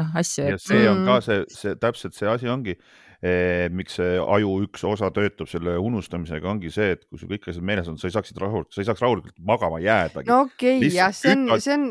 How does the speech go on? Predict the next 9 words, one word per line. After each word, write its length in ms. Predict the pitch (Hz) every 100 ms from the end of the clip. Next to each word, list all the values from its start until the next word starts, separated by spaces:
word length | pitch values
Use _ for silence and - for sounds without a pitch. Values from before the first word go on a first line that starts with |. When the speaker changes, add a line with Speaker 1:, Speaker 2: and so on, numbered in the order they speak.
| -
Speaker 2:
ja, 140 | 98 107 - -
ja 120 | 101 98 101
vaata, 260 | 120 104
mul 240 | 101 190 233
vist, 240 | 120 - _ 127
aa, 380 | 170 208 208 139
jaa, 220 | 123 101
jaa, 160 | 92 87
jaa. 440 | 95 175 269 180